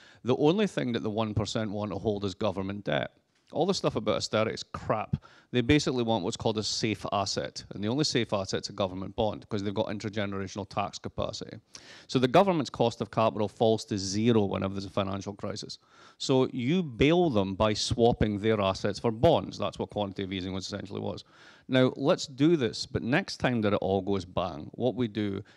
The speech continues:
is we issue an extra twenty percent of G D P in bonds. They will find easy buyers. It won't push up interest rates. It won't cause inflation. They can't get enough of it. That's why bonds trade negative, right? So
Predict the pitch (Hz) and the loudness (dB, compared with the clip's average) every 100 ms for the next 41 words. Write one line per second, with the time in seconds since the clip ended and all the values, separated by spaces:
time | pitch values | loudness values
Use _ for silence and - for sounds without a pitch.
0 | _ - 110 98 107 101 - 147 - 120 | _ -6 -4 0 -2 -2 -2 -4 0 0
1 | 101 113 - - 151 - 123 104 107 104 | 0 -2 -4 -4 -4 -2 -4 -4 -6 -6
2 | 117 110 90 92 104 101 95 107 95 98 | -4 -4 -6 -6 -4 -4 -4 -6 -4 -2
3 | 101 95 95 104 101 95 110 104 98 92 | -2 -2 -8 -8 -6 -4 -2 -2 -4 -10
4 | 117 120 123 127 107 104 98 95 95 104 | -6 -4 -4 -2 0 0 -2 -6 -8 -10
5 | 98 107 - 110 107 107 113 104 107 98 | -6 -6 -4 -4 -4 -4 -6 -6 -6 -6
6 | 98 98 104 107 107 113 - 98 107 - | -8 -8 -4 -4 -2 -4 -6 -6 -6 -12
7 | - - 98 95 143 - 120 110 113 76 | -20 -20 -18 -6 -6 -4 -6 -4 -6 -4
8 | 104 104 107 101 87 69 - 110 101 117 | -4 -4 -2 -4 -4 -6 -2 -2 2 4
9 | 113 110 - - 101 95 98 95 101 - | 4 0 -6 -2 -2 -2 -4 -4 -6 -8
10 | - _ 95 107 - _ _ - - _ | -14 _ -4 -4 -6 _ _ -20 -20 _
11 | - 127 120 - | 0 4 4 2